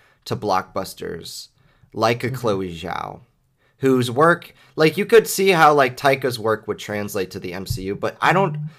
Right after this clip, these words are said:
Speaker 1: we were all talking about how, how is the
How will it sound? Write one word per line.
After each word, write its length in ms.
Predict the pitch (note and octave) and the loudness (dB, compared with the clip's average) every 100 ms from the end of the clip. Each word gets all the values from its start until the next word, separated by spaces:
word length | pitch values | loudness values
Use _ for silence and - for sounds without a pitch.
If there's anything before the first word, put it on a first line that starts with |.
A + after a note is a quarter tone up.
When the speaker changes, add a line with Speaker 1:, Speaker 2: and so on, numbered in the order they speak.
| _ | _
Speaker 1:
we 160 | C3+ G#3+ | 2 4
were 160 | F3 | 4
all 200 | C3 C#3+ | 4 2
talking 440 | C3 B2+ D3 C#3+ A#2+ | 2 0 0 -2 -4
about 340 | G2 F#2+ F2 | -2 -4 -4
how, 440 | G#2 G2 F#2+ F#2 _ _ _ _ _ | -6 -4 -6 -8 _ _ _ _ _
how 300 | - C3+ D#3+ | -6 2 4
is 320 | G3+ E3+ C3 | 4 2 -4
the 120 | B2 | -12